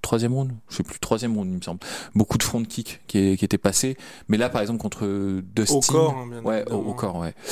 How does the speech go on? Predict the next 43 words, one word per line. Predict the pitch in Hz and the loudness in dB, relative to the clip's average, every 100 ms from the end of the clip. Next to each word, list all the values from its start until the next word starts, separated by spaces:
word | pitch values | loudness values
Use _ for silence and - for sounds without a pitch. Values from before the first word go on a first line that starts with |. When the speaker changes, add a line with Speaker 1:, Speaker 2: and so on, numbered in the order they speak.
| - - | -2 -2
Speaker 1:
Et | - | -2
contre | - 107 113 | 2 2 2
Dustin, | 113 104 - 147 147 | 0 0 0 0 0
euh, | 113 101 98 | 0 0 -2
c'est | - 107 | -2 -2
vraiment | 101 104 123 | -2 0 0
les | 123 | 0
kicks, | 104 - 131 | -2 -4 -4
il | 110 | -2
les | 101 98 | 0 0
a | |
sortis | - - - | -2 -4 -4
au | 101 | -4
tout | - | -2
dernier | 120 110 110 | -2 0 0
moment. | 110 117 143 | 0 -2 -6
Speaker 2:
C'est | - | -10
ça. | 127 - - - - - | -10 -10 -14 -20 -20 -8
Speaker 1:
Euh, | - 90 | -4 -2
Speaker 2:
Quand | 98 107 | 0 0
il | |
était | 135 - 131 | -2 -2 -6
déjà | 123 120 123 | -6 -8 -10
trop | - 123 | -8 -8
tard. | - - - | -8 -14 -12
Speaker 1:
quand, | - 117 107 | 2 2 4
ouais, | 117 95 | 0 -2
quand | - 98 | -2 -2
sa | - | 0
jambe | 107 113 110 | 0 0 0
avant | 104 113 | 0 -2
était | 104 95 | -4 -4
déjà | 98 101 104 104 | -2 -2 -2 -2
fortement | 95 - - 113 110 | -4 -4 -4 -2 -2
compromise | 107 110 - 104 117 104 | -2 -4 -2 0 0 0
et | 90 | 0
donc | 95 | 0
du | 90 | -2
coup | 95 - 110 | 0 2 4
ça | - | 4
avait | 90 | 0
plus | 90 - 101 | -4 -4 0
vraiment, | 98 95 98 104 | 2 4 6 4